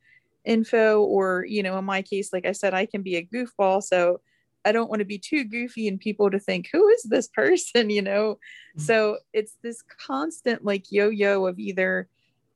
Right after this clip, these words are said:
Speaker 1: "I feel like I've been too vulnerable and I pull back," or I get overstimulated and I pull back, and then I go all in. And so I really, what you all said about being intentional today has given me a lot to chew on. So I think it's great.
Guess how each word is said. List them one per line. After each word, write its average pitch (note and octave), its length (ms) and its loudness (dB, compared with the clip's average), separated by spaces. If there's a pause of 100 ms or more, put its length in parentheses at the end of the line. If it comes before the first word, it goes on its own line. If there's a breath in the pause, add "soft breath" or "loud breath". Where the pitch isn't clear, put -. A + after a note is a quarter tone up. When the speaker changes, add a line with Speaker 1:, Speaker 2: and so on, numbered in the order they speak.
(180)
Speaker 1:
"I G#3 160 0
feel A#3 260 -4
like G#3+ 200 -2
I've G3+ 180 -2
been G#3 180 -8
too C4 220 -6
vulnerable G#3+ 600 0
and F#3 100 -2
I F#3 60 -4
pull A3+ 300 -2
back," F#3+ 360 -2 (100)
or F3+ 440 0 (480 soft breath)
I F#3+ 80 0
get G#3 240 2
overstimulated G3 960 -2
and F3+ 120 -2
I F3+ 100 0
pull F#3 260 -2
back, F#3 460 0
and F#3+ 120 -4
then F#3 120 -2
I F3+ 100 0
go F3+ 240 4
all F3 220 0
in. E3+ 340 -4
And E3 180 -10 (320)
so A#3 200 2
I A3+ 40 4
really, A#3+ 640 0
what A3 240 0
you B3 160 0
all G#3+ 160 2
said G3+ 220 0
about F#3 360 -2
being G3+ 260 -6
intentional F#3+ 600 -6
today E3+ 380 2
has E3+ 160 -2
given F#3 260 -2
me F3 120 -2
a E3 80 -4
lot E3+ 260 -2
to - 60 -10
chew - 280 -6
on. F3 320 -6
So - 560 -2
I - 80 -4
think A3+ 160 -2
it's - 140 -8
great. A3 440 0